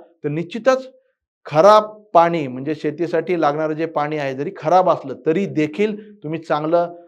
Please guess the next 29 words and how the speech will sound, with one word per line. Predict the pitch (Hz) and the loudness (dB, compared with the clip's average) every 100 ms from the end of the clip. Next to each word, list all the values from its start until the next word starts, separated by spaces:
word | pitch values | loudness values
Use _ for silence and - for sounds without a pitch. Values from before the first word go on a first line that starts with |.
| _ - | _ -10
उत्पादन | 143 - 165 165 151 | -4 2 4 4 -2
त्या | 156 | -4
ठिकाणी | 147 143 143 147 147 _ _ | -4 -4 -6 -8 -14 _ _
घेऊ | 131 156 | -4 -4
शकता. | 151 - 117 92 _ _ - | -4 -8 -12 -18 _ _ -8
आपण | - 185 185 | 0 0 2
पाहतोय | 160 156 160 180 | 2 2 0 -4
की | 175 175 175 | -4 -8 -10
काही | 170 151 165 | -10 -10 -8
पिकं | 165 156 | -6 -2
जी | 175 175 | 2 2
आहेत | 147 120 - _ | 2 -2 -10 _
की | 185 175 | -14 -12
खूप | - 226 - - _ _ | -8 -10 -10 -20 _ _
संवेदनशील | 170 170 196 196 220 214 214 208 | -4 4 6 4 2 -4 -2 0
असतात, | 160 - 135 - - _ - | 0 0 -4 -4 -16 _ -6
जसं | 147 175 | -6 -6
की | 202 208 208 - _ | -6 -6 -6 -16 _
भाजीपाला | 131 143 196 226 214 | -8 -4 0 2 2
पिकं | 202 151 156 | 2 -2 -2
असेल, | 135 - 143 131 | -2 -4 -8 -6
द्राक्ष | 143 180 190 - | -2 -2 -2 -2
असेल, | 170 143 156 | -2 -2 -6
बटाटा | 143 156 180 175 | -6 -8 -8 -6
असेल, | 151 - 190 | -8 -8 -10
कांदा | - 151 160 170 | -8 -8 -4 -2
असेल, | 147 - 147 143 _ _ - | -2 -4 -14 -14 _ _ -6
ही | 233 | -4
पिकं | 220 185 - 185 208 | -2 -6 0 0 0